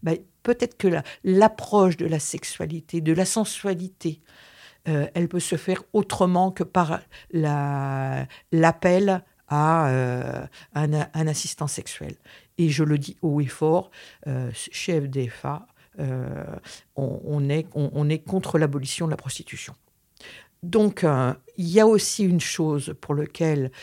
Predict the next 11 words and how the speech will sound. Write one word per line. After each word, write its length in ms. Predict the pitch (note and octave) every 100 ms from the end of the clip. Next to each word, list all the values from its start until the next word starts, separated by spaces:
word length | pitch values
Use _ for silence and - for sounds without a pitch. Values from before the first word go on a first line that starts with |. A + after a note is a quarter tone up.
| - - -
euh, 1400 | A#2+ A#2 A2 G#2+ G#2+ - - - - - - - - - - - - - - - - - _ - - F3+
il 300 | F3 - F#3
a 60 |
fallu 200 | G3+ A#3+
que 120 | -
je 120 | D#3 D#3+
me 200 | D3+ -
batte 400 | - C#3+ E3+ E3+
un 80 | D3+
petit 260 | C3+ -
peu, 260 | D3+ F3